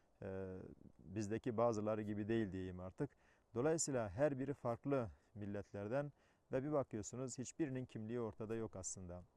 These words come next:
Bir taraftan, e, çok güzel aslında,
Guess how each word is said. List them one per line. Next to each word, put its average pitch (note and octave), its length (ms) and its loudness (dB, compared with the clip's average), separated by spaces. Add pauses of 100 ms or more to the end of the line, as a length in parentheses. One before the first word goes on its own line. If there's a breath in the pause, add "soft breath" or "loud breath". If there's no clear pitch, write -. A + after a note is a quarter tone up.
(720)
Bir B2 100 -4
taraftan, C3 520 2 (440 soft breath)
e, G2+ 280 -2
çok C3+ 220 0
güzel A#2+ 340 6 (240 soft breath)
aslında, A2+ 520 0